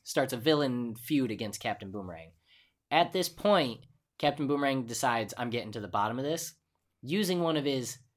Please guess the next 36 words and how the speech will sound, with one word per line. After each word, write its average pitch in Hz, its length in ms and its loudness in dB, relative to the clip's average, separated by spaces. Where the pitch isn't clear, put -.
super - 360 0
cool 180 260 4
boomerangs, 110 760 0
he 117 120 -4
waits 131 260 2
till 127 140 0
Billy's 117 380 -2
walking 113 460 0
by 120 140 2
an 110 120 -2
alley, 98 420 -4
throws 185 460 6
the 180 80 -2
boomerang, 147 720 2
it 143 120 -6
comes 156 300 4
out, 160 360 4
curves 180 340 0
around, 147 500 2
and 131 120 -2
it's 127 140 -6
got, 131 260 0
like, 120 240 -4
um, 107 500 -4
what 117 140 -14
could 117 120 -10
we 101 120 -6
do? 90 400 -10
So - 120 -4
he 120 80 0
doesn't 151 320 0
know 143 140 2
that 135 120 -4
saying 120 340 -2
the 107 80 -4
words 98 720 -4